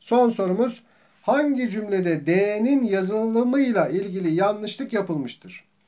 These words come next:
Ölsem de gam yemem artık. Burada ayrı yazılması gerekiyordu. Doğru. Bir de şuradan şunu hatırlatmak istiyorum. Hani böyle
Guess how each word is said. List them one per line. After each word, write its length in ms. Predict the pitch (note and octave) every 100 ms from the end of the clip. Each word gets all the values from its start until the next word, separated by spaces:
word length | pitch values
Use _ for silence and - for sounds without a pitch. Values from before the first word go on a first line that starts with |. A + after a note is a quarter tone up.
| _ _ _ -
Ölsem 640 | D#3+ G3 F#3 C4 C#4 B3
de 300 | A3 G#3+ G#3
gam 300 | F3 G3 A3+
yemem 400 | F#3+ F3+ G#3 A3+
artık. 400 | F3 C3 A#2 A2+ - - - _ _
Burada 320 | F3+ F3+ A3+ -
ayrı 280 | D3+ E3+
yazılması 480 | A3+ A3+ A#3 A3+ A3
gerekiyordu. 760 | G3 A3+ A3 A3+ A3 G#3+ A3 C#3+
Doğru. 560 | D#3 F3+ F#3 G3+ A#3+ - _ _ -
Bir 80 | G3
de 120 | A#3
şuradan 540 | A3+ A#3+ A#3+ A#3 G3+ F#3
şunu 300 | - G3+ A3+
hatırlatmak 540 | G#3+ F#3 E3 D#3 D3
istiyorum. 480 | C#3 - D3+ G3 B3 - _ _ _
Hani 260 | - E3+ E3+
böyle 360 | F3+ F#3 F3+